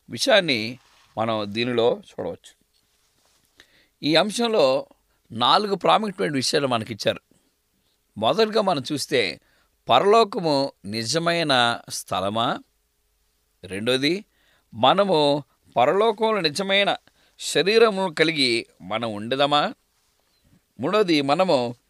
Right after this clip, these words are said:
పరలోకంలో ఏమి చేయదము? నాలుగోది, పరలోకంలో మనం యొక్క పరిస్థితి లేకపోతే జీవితం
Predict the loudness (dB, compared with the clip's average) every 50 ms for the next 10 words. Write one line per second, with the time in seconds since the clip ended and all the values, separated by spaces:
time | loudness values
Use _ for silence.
0 | _ _ _ _ _ _ _ _ _ _ _ _ -2 -2 0 2 4 4 4 4
1 | 2 2 4 6 6 6 6 4 2 -2 _ _ -14 -8 -4 -2 2 2 2 0
2 | -2 -4 0 2 2 2 2 0 -4 -6 _ _ _ _ _ _ _ _ _ _
3 | _ _ _ _ _ _ _ _ _ _ _ _ _ -14 -6 -2 0 2 2 2
4 | 2 0 0 0 0 -2 -2 -4 -6 -10 _ _ _ _ _ _ _ _ _ _
5 | _ _ _ _ 0 0 2 4 6 4 4 4 2 2 4 4 4 4 4 0
6 | -2 -6 _ _ _ _ _ _ _ -8 -6 -4 -2 -2 -2 -4 -4 -6 -10 -12
7 | -12 -12 -12 -8 -6 -4 -2 0 0 0 -2 -2 -6 -10 -8 -6 -6 -6 -6 -10
8 | _ _ _ _ _ _ _ _ _ _ -6 0 0 2 2 2 0 0 -2 -4
9 | -4 -4 -4 -4 -2 -2 -2 -2